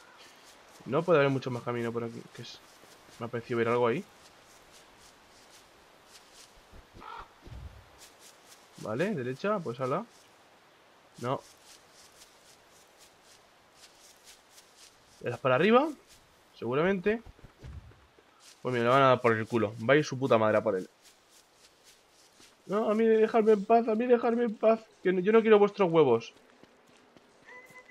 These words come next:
No. No. No te he dicho que me dejes en paz. Bueno, es que sí, creo que he sido claro. No puedo ver el fondo, ¿no tenía yo una caña?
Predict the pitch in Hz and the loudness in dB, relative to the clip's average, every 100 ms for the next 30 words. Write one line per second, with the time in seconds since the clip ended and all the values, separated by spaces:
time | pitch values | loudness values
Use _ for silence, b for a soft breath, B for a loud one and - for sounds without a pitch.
0 | 988 494 _ - _ _ - _ _ 110 | -20 -20 _ -20 _ _ -20 _ _ -14
1 | 120 135 147 - _ _ _ _ _ _ | -6 -4 -4 -6 _ _ _ _ _ _
2 | _ _ _ _ _ _ - 127 131 147 | _ _ _ _ _ _ -14 -8 -6 -6
3 | - _ _ _ _ _ _ _ _ _ | -8 _ _ _ _ _ _ _ _ _
4 | _ _ _ _ _ _ _ 131 131 175 | _ _ _ _ _ _ _ -14 -8 -4
5 | 160 135 135 135 123 131 139 - _ _ | 0 0 -2 -4 0 0 0 -12 _ _
6 | _ _ _ _ _ - _ _ _ _ | _ _ _ _ _ -20 _ _ _ _
7 | _ _ _ - 135 139 160 160 117 - | _ _ _ -12 -10 -6 -6 -4 -6 -8
8 | - 156 170 170 180 156 143 156 151 113 | 0 0 0 -2 0 0 4 4 4 2
9 | 117 - _ _ _ _ _ _ _ - | -2 -20 _ _ _ _ _ _ _ -20
10 | _ - 208 226 233 226 208 214 214 156 | _ -8 -6 0 4 4 2 -2 -2 -2
11 | 156 208 180 156 139 - 135 127 131 160 | -2 -2 2 2 2 -4 -8 -6 -4 -4
12 | 214 | -6